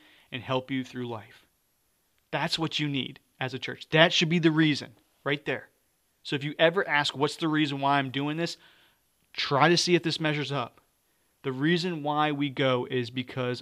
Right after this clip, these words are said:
of Christ. The reason why we go is so that we can love God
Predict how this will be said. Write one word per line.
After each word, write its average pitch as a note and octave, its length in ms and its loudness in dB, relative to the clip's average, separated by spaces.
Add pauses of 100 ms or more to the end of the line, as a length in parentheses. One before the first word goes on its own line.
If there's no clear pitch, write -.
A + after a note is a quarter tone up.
of A#2+ 300 -8
Christ. - 400 -12
The B2+ 100 -6
reason D3 400 0
why C#3+ 160 2
we C3+ 180 0
go B2 460 -2
is B2+ 180 -4
so B2+ 220 -2
that B2 160 -6
we C3 100 -2
can A#2+ 260 -6
love D#3 240 4
God D3+ 380 -2